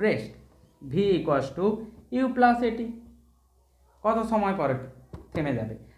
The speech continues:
তার মানে final velocity zero, initial velocity আমার কি? V।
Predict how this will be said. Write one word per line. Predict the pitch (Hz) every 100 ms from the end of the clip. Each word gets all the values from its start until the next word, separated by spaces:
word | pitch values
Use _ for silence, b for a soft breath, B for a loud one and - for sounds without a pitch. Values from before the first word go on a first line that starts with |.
| _
তার | 202
মানে | 208 208
final | 202 226 226
velocity | 220 202 185 160 139
zero, | 131 160 240 240 B B -
initial | 214 240 247 226 202
velocity | 175 165 156 160
আমার | 156 160 247
কি? | 190 - - - _
V। | -